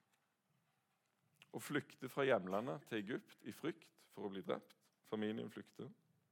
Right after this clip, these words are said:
Og aller mest tragisk i våre menneskelige øyne er hans død. På et kors,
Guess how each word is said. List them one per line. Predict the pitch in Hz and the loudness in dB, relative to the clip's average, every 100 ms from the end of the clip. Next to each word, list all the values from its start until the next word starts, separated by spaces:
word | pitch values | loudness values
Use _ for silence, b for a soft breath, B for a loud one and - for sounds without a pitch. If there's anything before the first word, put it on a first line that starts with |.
| _ _ - - _ _ _ _ _ - b b b b b b b b b _ _ | _ _ -20 -20 _ _ _ _ _ -18 b b b b b b b b b _ _
Og | - - | 8 12
aller | 151 180 175 | 12 12 12
mest | 165 156 | 8 6
tragisk | - 143 156 165 - - | 6 8 8 6 0 -2
i | - 151 | 2 6
våre | 151 107 127 | 8 8 8
menneskelige | 156 120 104 - - 147 107 | 6 4 2 -2 2 4 6
øyne | 98 123 | 4 2
er | 110 120 | 2 2
hans | 117 117 - | -2 -6 -2
død. | 101 - - _ _ _ _ _ _ _ _ _ _ _ _ | -2 -2 -12 _ _ _ _ _ _ _ _ _ _ _ _
På | 113 | -2
et | 107 | -2
kors, | - 123 165 - | -2 -2 -2 -10